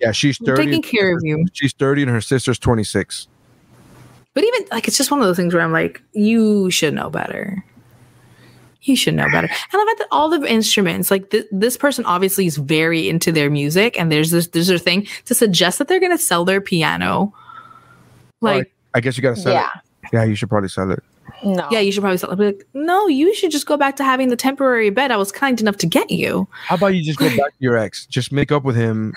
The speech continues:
Speaker 1: and I feel like life would be easier for both of you, right?
Speaker 3: Yes.
Speaker 1: If you just make up with your ex.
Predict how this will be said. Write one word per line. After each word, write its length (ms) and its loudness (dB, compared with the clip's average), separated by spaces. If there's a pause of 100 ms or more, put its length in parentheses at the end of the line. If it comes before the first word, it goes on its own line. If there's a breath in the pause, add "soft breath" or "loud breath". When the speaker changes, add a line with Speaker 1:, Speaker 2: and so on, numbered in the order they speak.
Speaker 1:
and 140 0 (140)
I 140 0
feel 240 -2
like 140 4 (100)
life 240 0
would 140 -2
be 100 2
easier 340 2
for 160 -2
both 300 0
of 60 0
you, 220 0
right? 260 -2
Speaker 3:
Yes. 340 -2
Speaker 1:
If 100 -8
you 120 2
just 200 -2
make 120 0
up 120 0
with 120 -2
your 140 2
ex. 260 -4